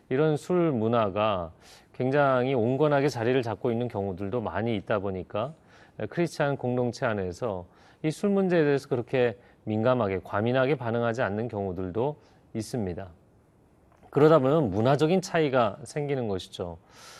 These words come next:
어, 저는 성도들에게 그렇게 권면합니다.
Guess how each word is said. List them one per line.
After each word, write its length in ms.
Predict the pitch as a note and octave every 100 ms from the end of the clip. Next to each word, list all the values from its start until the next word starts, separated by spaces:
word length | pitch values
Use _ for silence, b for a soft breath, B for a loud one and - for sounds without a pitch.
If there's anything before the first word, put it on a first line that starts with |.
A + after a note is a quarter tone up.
| B B B
어, 240 | C3 A#2+ B2
저는 460 | D3+ D#3+ D#3 D3+
성도들에게 640 | C#3 F3 F3+ D#3+ D#3 D3+ C3+
그렇게 300 | B2+ B2 C#3
권면합니다. 920 | B2+ A#2+ C3 C#3 C3 G2 F#2 F2